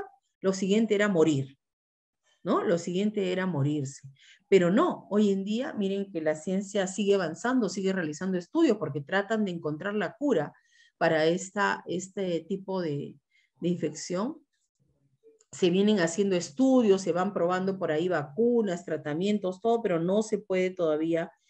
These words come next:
combatir de forma radical al V I H, ¿no? Antes, la persona que tenía sida era sinónimo de muerte. "Mueren esta semana", decía. Hoy en día se sabe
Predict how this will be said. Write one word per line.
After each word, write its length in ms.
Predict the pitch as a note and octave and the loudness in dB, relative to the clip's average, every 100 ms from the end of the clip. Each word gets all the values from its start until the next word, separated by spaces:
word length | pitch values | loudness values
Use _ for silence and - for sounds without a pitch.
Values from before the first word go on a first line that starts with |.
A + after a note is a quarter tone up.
| _ _ - | _ _ 6
combatir 680 | G3 F#3 D3+ D3+ F#3 F3+ E3+ | 6 6 4 2 0 0 0
de 120 | D3+ | -2
forma 480 | D3 E3 D#3+ D#3+ - | 0 0 0 -4 -8
radical 880 | C#3+ D3+ D3+ C#3+ C3+ C3+ D#3+ D#3+ - - _ _ _ | -10 -4 -2 0 0 -2 0 0 -2 -10 _ _ _
al 200 | C#3+ D3+ | 2 2
V 100 | D#3 | 4
I 180 | D3+ D3 | 2 2
H, 300 | B2+ - - - | -2 -6 -16 -4
¿no? 320 | F3+ G4+ - _ _ _ - | -2 -2 -6 _ _ _ 2
Antes, 640 | D4 B3 D#3+ F3+ G#3+ - _ _ | 4 6 4 0 -2 -10 _ _
la 200 | - E3+ | -2 0
persona 420 | E3 E3 G#3+ G#3+ G#3+ | 0 -2 2 2 2
que 140 | F3 | 0
tenía 320 | E3 F#3 G3+ | -2 -2 -4
sida 420 | G3+ G#3 G#3+ A3 - | -2 0 2 0 0
era 280 | F#3+ G3 | 2 2
sinónimo 520 | G3 F#3+ G3 G#3+ G#3 F#3 | 0 2 4 4 4 2
de 100 | E3 | 2
muerte. 380 | E3 C3+ C3+ | 2 0 -4
"Mueren 440 | C#3 A3+ C#4 C#4 A#3 | 0 2 4 2 0
esta 200 | A3+ A3+ | -2 -6
semana", 440 | - E3+ D#3 C3 | -8 -4 -2 -2
decía. 320 | B2+ - - - | -6 -12 -8 0
Hoy 200 | A3 A#3+ | 2 4
en 100 | A#3 | 4
día 180 | A#3 | 2
se 140 | B3+ B3+ | 2 -4
sabe 420 | - F#3 C3+ | -4 -2 0